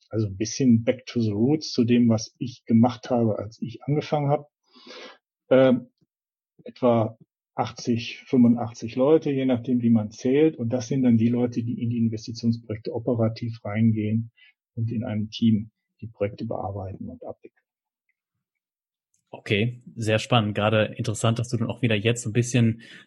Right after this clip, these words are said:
Speaker 2: du hast gesagt, back to the roots, ähm, wieder ein bisschen näher an der Technologie bist. Wir hatten eben schon mal ein bisschen darüber gesprochen beim Thema Homeoffice jetzt durch Corona. Du hast ja ganz viele verschiedene Positionen schon gehabt,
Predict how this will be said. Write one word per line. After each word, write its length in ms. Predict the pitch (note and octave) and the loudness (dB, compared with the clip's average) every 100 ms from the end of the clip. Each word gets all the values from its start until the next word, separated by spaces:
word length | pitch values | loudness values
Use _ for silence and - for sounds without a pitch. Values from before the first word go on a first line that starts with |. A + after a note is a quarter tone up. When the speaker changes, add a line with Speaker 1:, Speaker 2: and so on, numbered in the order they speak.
| - | 2
Speaker 2:
du 100 | G#2+ | 2
hast 140 | A2 | 2
gesagt, 360 | A2 A2+ A2 - | 2 4 4 2
back 160 | A#2+ | 0
to 80 | A#2+ | 6
the 80 | A#2 | 6
roots, 560 | G#2+ A#2 C3+ - - B2+ | 8 10 8 6 0 2
ähm, 380 | A#2+ A2+ A2+ A2 | 6 8 6 6
wieder 160 | A2+ A2 | 4 2
ein 40 | |
bisschen 220 | B2 A2 | 2 4
näher 140 | A2+ A2 | 4 4
an 60 | |
der 120 | G#2+ | 2
Technologie 580 | - A#2+ A2 G#2 G2+ C3 | 0 -2 0 0 0 0
bist. 400 | C#3 F3 - - _ _ - - - _ - | 2 0 -4 -14 _ _ -20 -20 -20 _ -2
Wir 140 | A#2 - | 0 2
hatten 320 | - F3+ D#3+ | 2 2 2
eben 220 | C#3 E3 | 2 2
schon 120 | D#3+ D#3 | 2 4
mal 60 | |
ein 20 | |
bisschen 200 | C#3 D3+ | 4 4
darüber 200 | D3 C3+ | 4 4
gesprochen 440 | B2+ - C#3 C#3 A2 | 2 2 2 4 4
beim 160 | G#2+ | 2
Thema 340 | G#2 A#2+ A#2 G#2+ | 2 4 4 4
Homeoffice 440 | C3+ D3 C3+ C3 | 2 2 0 -2
jetzt 200 | C3+ B2+ | -2 -2
durch 160 | C3 B2 | -4 -2
Corona. 680 | B2+ A2+ A#2+ C3 B2+ C3 B2+ _ _ _ _ | -2 2 4 6 4 2 -2 _ _ _ _
Du 180 | - A#2+ | -2 2
hast 180 | C#3+ - | 2 2
ja 60 | C3+ | 0
ganz 260 | C#3 F3+ | 2 0
viele 200 | - F3+ | -2 -4
verschiedene 380 | D#3 C#3 F3+ E3 | -2 -4 0 -2
Positionen 540 | - C3 C3 D3+ C#3 | 0 2 2 4 2
schon 180 | G2+ G2+ | 2 -2
gehabt, 400 | F#2 F2+ F#2+ - | -4 -4 -6 -10